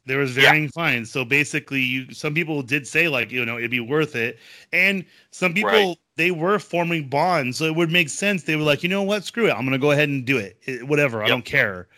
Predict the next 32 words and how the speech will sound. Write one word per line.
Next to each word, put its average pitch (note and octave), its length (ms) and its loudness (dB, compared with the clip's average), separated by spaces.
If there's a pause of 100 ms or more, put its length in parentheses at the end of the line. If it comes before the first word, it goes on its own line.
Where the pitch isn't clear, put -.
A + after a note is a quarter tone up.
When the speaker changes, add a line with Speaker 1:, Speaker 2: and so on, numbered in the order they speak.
(320)
Speaker 1:
So, B2 580 2 (420)
you D#3 100 -2
know, C#3 180 2
it's C#3 180 0
not D#3+ 200 2
shocking D#3 480 0
to F3 60 0
me, F#3 220 2
but C#3+ 160 2
it C3+ 80 2
is C#3+ 240 0
kinda C#3+ 260 0
like, B2 380 0
"Oh, C#3 260 -2
well, A#2 400 -2
I A2 80 -6
mean, A2+ 220 -2
was A#2 220 -2
it A#2+ 80 -6
worth A2+ 300 -4
it?" G2+ 180 -10
And A#2 120 -8
some D#3 160 0
of E3+ 80 4
them G3+ 120 4
might G#3+ 160 4
say A3 160 2
it A3 100 0
was. F#3 340 0
You C#3+ 60 -2
never F3+ 200 0
know. C3 300 2